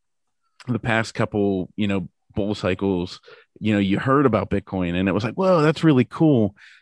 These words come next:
And it's like, "I wonder, is this the cycle where it just, pff,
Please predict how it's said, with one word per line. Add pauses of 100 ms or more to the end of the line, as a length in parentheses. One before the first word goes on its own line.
(120)
And
it's
like,
"I
wonder,
is
this
the
cycle
where
it
just, (380)
pff,